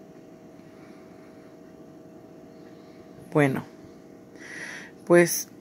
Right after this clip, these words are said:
este fue un video más. Eh, voy a grabarles el otro para la boquita. Cuídense mucho, no olviden darle like.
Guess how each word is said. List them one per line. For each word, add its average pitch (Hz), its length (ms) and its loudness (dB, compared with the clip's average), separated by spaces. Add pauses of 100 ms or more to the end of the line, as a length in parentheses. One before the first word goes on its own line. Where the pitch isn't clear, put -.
(200)
este 196 320 8
fue 185 160 4
un 185 100 4
video 180 320 6
más. 226 540 6 (2000)
Eh, 170 520 10
voy 185 180 12
a 190 80 10
grabarles 180 680 8
el 170 280 8
otro 180 280 6
para 165 240 8
la 156 140 8
boquita. 175 580 4 (1300)
Cuídense 190 400 8
mucho, 180 360 8
no 202 120 8
olviden 180 400 8
darle 175 320 8
like. 175 500 10